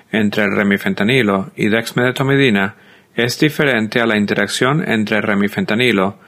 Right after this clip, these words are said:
y otros anestésicos como el propofol. Nuestro próximo estudio clínico explora posibles factores predictivos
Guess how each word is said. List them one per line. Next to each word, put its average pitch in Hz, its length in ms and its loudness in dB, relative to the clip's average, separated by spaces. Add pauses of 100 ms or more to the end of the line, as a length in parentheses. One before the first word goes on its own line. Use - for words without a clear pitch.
(360)
y 107 140 2
otros 139 360 0
anestésicos 135 720 -2
como 104 280 0
el 101 60 0
propofol. 107 600 -2 (1900)
Nuestro 110 360 -2
próximo 180 400 0
estudio 165 420 2
clínico 107 600 0 (320)
explora 127 540 0
posibles 135 520 0
factores 131 480 0
predictivos 117 800 0